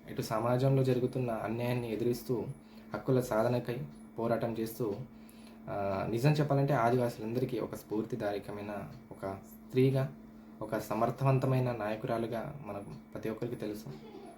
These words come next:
ఆదివాసి ఏ పల్లెలో వెళ్ళినా కూడా సుగుణ మేడం గురించి చెప్పమంటే ఖచ్చితంగా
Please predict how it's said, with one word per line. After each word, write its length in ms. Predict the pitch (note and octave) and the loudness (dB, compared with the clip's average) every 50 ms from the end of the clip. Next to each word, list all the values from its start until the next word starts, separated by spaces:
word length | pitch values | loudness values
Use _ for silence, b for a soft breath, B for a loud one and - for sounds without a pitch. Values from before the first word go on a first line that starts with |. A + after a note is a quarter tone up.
| - - | -6 0
ఆదివాసి 400 | G#2+ A2 A2 B2 B2 A#2+ A#2 - G#2+ - - - | 2 2 4 4 4 2 2 0 -6 -6 -4 2
ఏ 160 | A#2+ A#2+ C3 | 4 4 6
పల్లెలో 360 | C3 - A#2+ A#2+ B2 B2 B2+ | 6 6 4 4 6 4 6
వెళ్ళినా 340 | B2 B2 A2+ A#2+ A#2 A#2 A2+ | 6 4 4 2 0 -2 -2
కూడా 180 | A2 A2+ A2 | -2 0 -2
సుగుణ 260 | A2 A2 A2 A2 A2+ A#2 | -2 -2 -2 -4 -2 -4
మేడం 400 | A2+ A2 A2 A2 A2 A2 A2 G#2+ | -4 -4 -2 -2 -2 -2 -2 -2
గురించి 320 | G#2 G#2+ G#2+ G#2+ - - | -2 -2 -4 -4 -6 -10
చెప్పమంటే 360 | G2+ - - G2+ G#2 G2+ - | -10 -8 -8 -8 -8 -8 -10
ఖచ్చితంగా 580 | - - - - - A#2 A#2+ A#2+ A2+ A2 A2 | -10 -12 -12 -10 -8 -6 -6 -4 -4 -6 -8